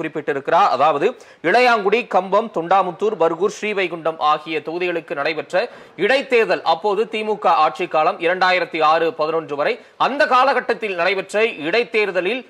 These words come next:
பல்வேறு முறைகேடுகள் நடைபெற்றிருப்பதாக எடப்பாடி பழனிசாமி குறிப்பிட்டிருக்கிறார். மேலும், இரண்டாயிரத்தி ஆறாம் ஆண்டு நடைபெற்ற உள்ளாட்சி தேர்தலில் சென்னை மாநகராட்சிக்கு நடைபெற்ற தேர்தலில்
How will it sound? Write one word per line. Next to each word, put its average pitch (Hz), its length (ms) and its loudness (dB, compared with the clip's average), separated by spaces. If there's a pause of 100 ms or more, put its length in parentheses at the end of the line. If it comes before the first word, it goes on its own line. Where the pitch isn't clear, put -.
(120)
பல்வேறு 226 420 2
முறைகேடுகள் 240 560 2
நடைபெற்றிருப்பதாக 175 640 -2
எடப்பாடி 165 800 2
பழனிசாமி 156 560 -2
குறிப்பிட்டிருக்கிறார். 170 760 -2
மேலும், 190 420 -4 (720)
இரண்டாயிரத்தி 262 640 2
ஆறாம் 240 380 4
ஆண்டு 226 200 0
நடைபெற்ற 196 640 0
உள்ளாட்சி 226 800 0
தேர்தலில் 190 520 2
சென்னை 240 480 0 (120)
மாநகராட்சிக்கு 196 800 0
நடைபெற்ற 165 440 -2
தேர்தலில் 180 540 -2